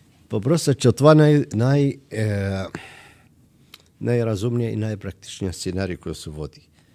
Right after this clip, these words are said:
Да емигрират хората от Газа, виж, това отпада, нито Египет, но това, даже Египет каза, може това да води до, до война.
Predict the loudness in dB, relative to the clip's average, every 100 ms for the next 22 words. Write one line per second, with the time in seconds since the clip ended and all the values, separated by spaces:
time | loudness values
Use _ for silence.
0 | _ _ _ _ _ _ _ _ _ _
1 | -14 -6 0 2 0 0 -2 -2 -2 -4
2 | -4 -4 -4 -2 -2 -2 -6 -8 -4 -2
3 | -4 -4 -4 -4 -6 -8 -10 -6 -6 -6
4 | -6 -6 -8 -8 -4 -4 -2 -4 -4 -6
5 | -8 -6 -6 -4 -4 -4 -6 -4 -4 -4
6 | -6 -6 -6 -4 -4 -6 -8 _ -16 -12
7 | -6 -4 -4 -6 -8